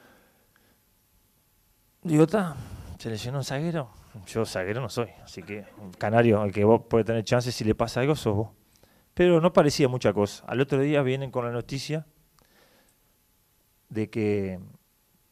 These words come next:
se había roto la rodilla y quedaba eliminado. Entonces,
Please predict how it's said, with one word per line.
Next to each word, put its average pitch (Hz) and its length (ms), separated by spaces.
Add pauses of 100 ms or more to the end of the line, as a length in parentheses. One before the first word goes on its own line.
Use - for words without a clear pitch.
(220)
se - 140
había 110 160
roto 107 220
la 101 100
rodilla - 420 (1040)
y 113 120
quedaba 110 480 (420)
eliminado. 101 580
Entonces, 131 360